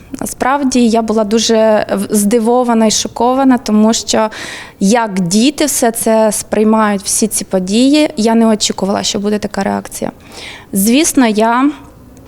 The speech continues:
м, говорила про це. Я на кожній події, святковій події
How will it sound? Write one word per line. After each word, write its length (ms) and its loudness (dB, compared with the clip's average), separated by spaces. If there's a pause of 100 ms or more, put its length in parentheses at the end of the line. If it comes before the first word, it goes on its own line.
(440)
м, 640 4 (220)
говорила 540 0
про 180 -6
це. 220 -4 (600)
Я 180 2
на 140 2
кожній 420 0
події, 600 0
святковій 600 -2
події 520 2